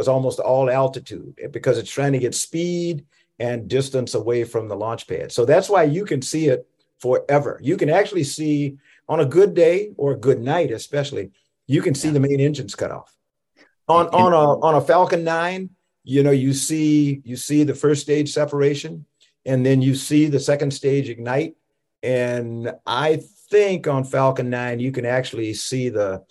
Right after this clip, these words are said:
Speaker 1: the second stage go out, because that's like eight and a half minutes downrange. And, and with the naked eye on a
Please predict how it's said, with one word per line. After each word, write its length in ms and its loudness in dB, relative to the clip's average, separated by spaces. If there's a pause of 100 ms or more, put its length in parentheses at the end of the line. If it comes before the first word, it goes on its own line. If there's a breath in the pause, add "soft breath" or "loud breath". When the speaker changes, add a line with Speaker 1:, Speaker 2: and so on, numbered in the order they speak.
(320)
Speaker 1:
the 100 -2
second 340 -2
stage 460 -4
go 180 0
out, 200 -2
because 240 -4
that's 260 0
like 200 -2
eight 240 0
and 60 -6
a 140 -2
half 160 0
minutes 340 -6
downrange. 800 -6 (360)
And, 500 -4
and 220 -2
with 140 0
the 60 -2 (100)
naked 200 2
eye 280 0
on 160 -2
a 60 -6